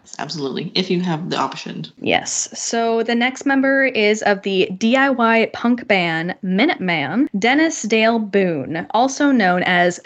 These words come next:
Speaker 2: D Boone, which, that's such a cool nickname. I don't know. Rock stars have the coolest nicknames. Like, I, my nickname is Al to some people, or Allie Bear to my parents. My grandpa used to call me Peanut, but I don't have cool,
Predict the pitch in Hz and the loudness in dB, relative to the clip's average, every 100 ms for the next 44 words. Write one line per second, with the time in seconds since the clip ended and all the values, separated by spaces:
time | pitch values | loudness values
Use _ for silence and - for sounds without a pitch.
0 | 185 196 190 220 254 110 135 170 202 190 | -2 2 4 4 2 0 -2 -4 -2 -2
1 | - - - 320 480 539 - 330 240 180 | -2 -2 -2 0 0 0 0 2 2 0
2 | - 147 165 - 427 339 185 - - - | -4 -6 -2 0 2 2 2 -2 -16 -20
3 | _ - 247 359 587 - 587 587 554 539 | _ -6 -2 0 0 0 0 2 0 0
4 | - 269 285 311 311 240 196 196 156 143 | 0 0 2 2 0 0 -2 -2 -4 -4
5 | - - - - - 285 262 370 415 - | -6 -14 -18 -6 -2 0 2 0 -2 -6
6 | - 240 370 427 427 403 392 311 247 - | -4 0 0 0 -2 -2 0 0 -2 -2
7 | - 202 196 208 233 247 - - 277 269 | 0 4 4 4 2 0 -6 -8 -6 -2
8 | 262 254 247 262 262 262 262 262 220 208 | 0 0 -2 -4 -2 0 2 2 2 2
9 | 196 202 202 208 226 220 226 220 220 220 | 2 2 2 2 0 2 4 2 0 0
10 | 190 180 196 202 202 202 208 - - - | 0 0 -2 0 2 2 0 -4 -6 -4
11 | 208 202 226 220 240 233 226 - 202 180 | -4 0 0 2 2 2 0 0 0 0
12 | - 202 202 202 185 - - 233 330 370 | 0 2 4 4 2 0 0 2 2 2
13 | 349 294 - 269 254 240 233 | 0 -2 -2 2 2 2 0